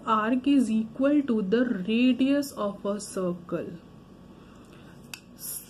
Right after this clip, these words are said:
radius of the circle. Now consider, children, this is a circle, okay, and length of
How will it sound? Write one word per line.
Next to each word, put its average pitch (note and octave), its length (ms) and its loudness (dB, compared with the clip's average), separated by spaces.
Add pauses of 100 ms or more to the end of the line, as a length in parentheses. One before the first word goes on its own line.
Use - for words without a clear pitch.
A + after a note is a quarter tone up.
(120)
radius B3 600 4
of G3+ 260 -2
the D#4+ 180 2
circle. F#3 500 -4
Now F3+ 220 2
consider, C4 580 2
children, D#4 360 4
this B3+ 180 0
is A#3 140 0
a C4 100 4
circle, E4 560 0 (500)
okay, C#4 400 0 (480)
and B3 460 2 (220)
length D4 640 4 (160)
of D#4 300 4